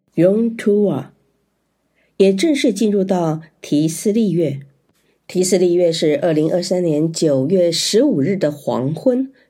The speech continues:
开始，一直到二零二三年的十月十五日。启示录三章八节，“我知道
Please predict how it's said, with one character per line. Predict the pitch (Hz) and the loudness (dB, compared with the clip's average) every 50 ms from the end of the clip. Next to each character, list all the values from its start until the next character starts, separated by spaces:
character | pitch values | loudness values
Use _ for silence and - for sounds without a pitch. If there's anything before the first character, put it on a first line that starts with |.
| _ | _
开 | - - 170 165 180 | -6 -2 -2 0 0
始， | 190 - 135 117 - - - - - - _ | 0 -2 -4 -6 -6 -10 -16 -20 -20 -8 _
一 | - 160 | -2 0
直 | 156 160 143 | 0 0 -2
到 | 139 160 151 143 127 127 - - _ | 0 -2 -2 -2 -4 -6 -8 -12 _
二 | - 175 156 143 139 | -2 0 2 2 2
零 | 127 135 135 139 139 139 | 0 0 0 -2 -2 -2
二 | 196 180 | -2 -2
三 | - - 202 190 190 | -2 0 0 0 0
年 | 175 131 123 131 | 0 -2 -4 -2
的 | 139 135 131 127 - - - - - _ | -2 -4 -4 -4 -8 -14 -20 -20 -20 _
十 | _ - - - - - 147 143 147 160 | _ -12 -8 -8 -6 -4 -2 -2 -2 0
月 | 185 226 208 165 - - - | 0 0 0 0 -2 -6 -12
十 | - - - - 151 | -10 -10 -4 -2 -2
五 | 151 147 123 | 0 0 -2
日。 | 117 139 139 120 - - - _ _ _ _ _ _ _ _ _ _ _ _ _ _ _ _ _ _ _ _ _ _ _ _ _ _ _ _ _ _ - _ _ _ _ _ _ _ _ _ _ _ | -2 -2 -4 -4 -4 -8 -16 _ _ _ _ _ _ _ _ _ _ _ _ _ _ _ _ _ _ _ _ _ _ _ _ _ _ _ _ _ _ -20 _ _ _ _ _ _ _ _ _ _ _
启 | _ - - 175 170 | _ 0 0 0 0
示 | 170 - 196 180 | 2 0 0 2
录 | 190 185 175 | 2 2 0
三 | 180 - 190 185 196 | 0 0 0 0 0
章 | 190 196 196 196 196 | 0 0 0 0 0
八 | 190 190 196 | -2 -2 -2
节 | 190 190 156 135 131 127 160 - - _ _ _ _ _ _ _ _ _ _ _ _ _ _ - - - - - | -2 -2 -4 -4 -4 -4 -8 -12 -12 _ _ _ _ _ _ _ _ _ _ _ _ _ _ -20 -20 -20 0 2
，“我 | 226 226 | 2 2
知 | 226 - 339 330 | 2 0 -4 -4
道 | 359 370 330 277 208 | -2 -2 0 0 -2